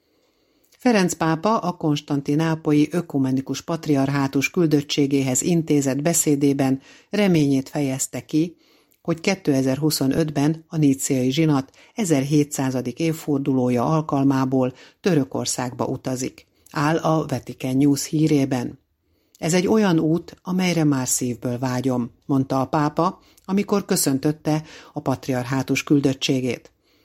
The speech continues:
A szokásos látogatást a katolikus egyház Szent András ünnepén viszonozza majd Isztambulban, mivel a hagyomány szerint Szent András alapította a konstantinápolyi egyházat. A küldöttséghez intézett beszédében a Szent Atya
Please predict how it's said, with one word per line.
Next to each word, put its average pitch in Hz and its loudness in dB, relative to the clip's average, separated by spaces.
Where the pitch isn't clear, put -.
A - -8
szokásos 156 2
látogatást 151 0
a 160 -4
katolikus 139 -4
egyház 156 0
Szent 123 -2
András 131 -2
ünnepén 151 2
viszonozza 139 0
majd 131 0
Isztambulban, 139 -2
mivel 156 2
a 151 2
hagyomány 131 0
szerint 160 -2
Szent 147 -2
András 123 -2
alapította 135 -2
a 165 -8
konstantinápolyi 127 -2
egyházat. 131 -4
A - -4
küldöttséghez 151 2
intézett 147 0
beszédében 143 2
a 131 -2
Szent 156 0
Atya 147 -2